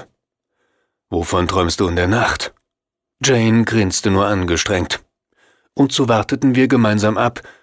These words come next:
bis es ihr wieder besser ging und sie einigermaßen zu Kräften gekommen war. Ich hatte mich in der Zwischenzeit umgeschaut und war froh,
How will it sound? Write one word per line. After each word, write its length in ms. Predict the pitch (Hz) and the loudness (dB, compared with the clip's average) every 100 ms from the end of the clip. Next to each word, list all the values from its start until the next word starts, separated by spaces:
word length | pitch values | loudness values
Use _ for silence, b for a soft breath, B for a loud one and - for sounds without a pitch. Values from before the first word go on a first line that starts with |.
| B | B
bis 200 | - 131 | -4 0
es 160 | 151 - | 0 0
ihr 200 | 139 135 | -2 -2
wieder 180 | 123 127 | 0 0
besser 400 | 107 90 101 90 | 0 0 0 0
ging 320 | 101 110 95 B B | 2 2 0 B B
und 160 | - 120 | -2 2
sie 160 | 143 | 0
einigermaßen 920 | 123 127 123 117 104 98 95 110 98 92 | 2 0 2 2 2 0 0 -2 -2 0
zu 160 | 123 | -2
Kräften 480 | - 117 - - 90 | 0 -2 -2 -4 -2
gekommen 440 | 85 - 92 85 85 | -2 0 0 0 0
war. 260 | 82 76 - _ _ _ _ _ _ _ _ _ _ _ - | -2 -4 -8 _ _ _ _ _ _ _ _ _ _ _ -4
Ich 160 | 139 | 0
hatte 160 | 160 160 | 0 2
mich 180 | 160 151 | 2 2
in 100 | 135 | 2
der 120 | 120 | 0
Zwischenzeit 680 | - 135 - 113 - 107 - | -2 -2 0 0 0 0 2
umgeschaut 760 | 113 113 85 - 90 80 - | 2 2 2 0 0 -2 -4
und 140 | 92 85 | -4 -2
war 120 | 82 | -2
froh, 360 | - 101 107 | 0 2 2